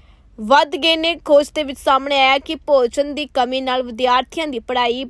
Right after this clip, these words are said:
ਪ੍ਰਭਾਵਿਤ ਹੋ ਰਹੀ ਹੈ। ਕਾਲਜ ਦੇ ਵਿਦਿਆਰਥੀਆਂ ਦੀ ਪਾਸਿੰਗ ਦਰ ਘਟੀ ਹੈ। ਹਾਲਾਂਕਿ ਘੱਟ ਆਮਦਨ ਵਾਲੇ ਲੋਕਾਂ ਨੂੰ ਸਰਕਾਰ ਦੇ ਸਪਲੀਮੈਂਟਰੀ ਨਿਊਸ-, ਨਿਊਟ੍ਰੀਸ਼ਨ ਅਸਿਸਟੈਂਟ ਪ੍ਰੋਗਰਾਮ ਦੇ ਤਹਿਤ ਭੋਜਨ ਵਿੱਚ ਸਹਾਇਤਾ ਪ੍ਰਦਾਨ ਕੀਤੀ ਜਾਂਦੀ ਹੈ।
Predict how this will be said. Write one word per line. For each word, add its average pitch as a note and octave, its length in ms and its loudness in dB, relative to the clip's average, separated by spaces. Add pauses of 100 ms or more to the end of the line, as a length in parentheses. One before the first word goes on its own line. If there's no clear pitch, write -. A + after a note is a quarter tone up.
ਪ੍ਰਭਾਵਿਤ A#3+ 600 -2
ਹੋ D4+ 220 -4
ਰਹੀ D4+ 220 -4
ਹੈ। - 60 -4 (160)
ਕਾਲਜ C4+ 380 -2
ਦੇ C#4 220 4
ਵਿਦਿਆਰਥੀਆਂ B3+ 680 0
ਦੀ C4+ 220 -6
ਪਾਸਿੰਗ B3+ 520 -4 (680)
ਦਰ D4 340 4
ਘਟੀ D4+ 320 2
ਹੈ। E4 60 4
ਹਾਲਾਂਕਿ D4 380 0
ਘੱਟ C4 240 0
ਆਮਦਨ C4+ 540 0 (520)
ਵਾਲੇ C#4+ 260 4
ਲੋਕਾਂ D4+ 460 0
ਨੂੰ A3 140 -8
ਸਰਕਾਰ C#4 520 0
ਦੇ D4 160 -10
ਸਪਲੀਮੈਂਟਰੀ C4+ 680 -8
ਨਿਊਸ-, C4+ 460 -8 (200)
ਨਿਊਟ੍ਰੀਸ਼ਨ D4+ 680 -6 (240)
ਅਸਿਸਟੈਂਟ C#4 460 -8
ਪ੍ਰੋਗਰਾਮ D4+ 460 -4
ਦੇ C4+ 220 -8
ਤਹਿਤ B3+ 400 -2 (1120)
ਭੋਜਨ C#4+ 340 4
ਵਿੱਚ D#4 140 -8
ਸਹਾਇਤਾ C4 680 0
ਪ੍ਰਦਾਨ B3+ 520 -2
ਕੀਤੀ D#4 320 -8
ਜਾਂਦੀ D4+ 440 -6
ਹੈ। - 60 -10